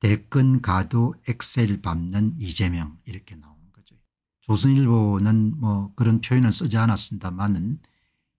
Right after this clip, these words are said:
이재명 팔십오점사 퍼센트 득표, 민주당 대표 연임,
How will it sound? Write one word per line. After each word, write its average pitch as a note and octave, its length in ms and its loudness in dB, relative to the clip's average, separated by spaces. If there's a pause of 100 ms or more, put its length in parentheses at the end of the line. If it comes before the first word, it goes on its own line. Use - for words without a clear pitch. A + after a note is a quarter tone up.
이재명 C3 640 2
팔십오점사 G#2+ 1200 -2
퍼센트 A2+ 640 -2
득표, - 500 -8 (600)
민주당 A2+ 580 2
대표 A2+ 580 2
연임, G#2+ 320 2